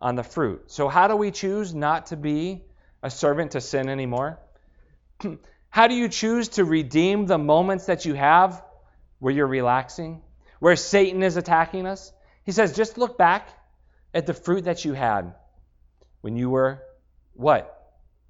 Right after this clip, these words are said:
Paul says we were actually ashamed. The things in our life <clears throat> that we did, that, that actually now we look back and we're like, "That, that was a shameful way of life."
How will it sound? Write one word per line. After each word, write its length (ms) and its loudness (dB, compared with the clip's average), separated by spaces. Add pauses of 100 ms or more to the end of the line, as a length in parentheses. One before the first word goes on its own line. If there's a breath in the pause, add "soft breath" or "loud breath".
(360)
Paul 140 -6
says 180 -4
we 80 0
were 80 2
actually 300 -4
ashamed. 720 -8 (560 soft breath)
The 120 6
things 300 4
in 100 4
our 140 4
life 460 4 (160)
<clears throat> 160 -8
that 180 8
we 140 4
did, 440 2 (280 soft breath)
that, 420 4
that 160 8
actually 380 4
now 300 6
we 120 2
look 220 0
back 160 4
and 80 -2
we're 60 0
like, 340 -2
"That, 240 0 (240)
that 200 -4
was 140 -6
a 60 -6
shameful 760 -6 (720)
way 220 0
of 100 -4
life." 300 -6